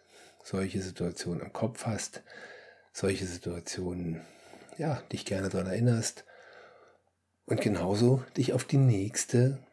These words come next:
dieser Situationen freust. Also,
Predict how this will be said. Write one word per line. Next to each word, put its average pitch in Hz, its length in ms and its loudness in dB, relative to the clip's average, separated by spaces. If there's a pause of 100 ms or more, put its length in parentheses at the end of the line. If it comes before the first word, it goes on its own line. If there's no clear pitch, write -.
(200)
dieser 104 420 2
Situationen 101 720 0
freust. - 640 -6 (2000)
Also, 87 520 0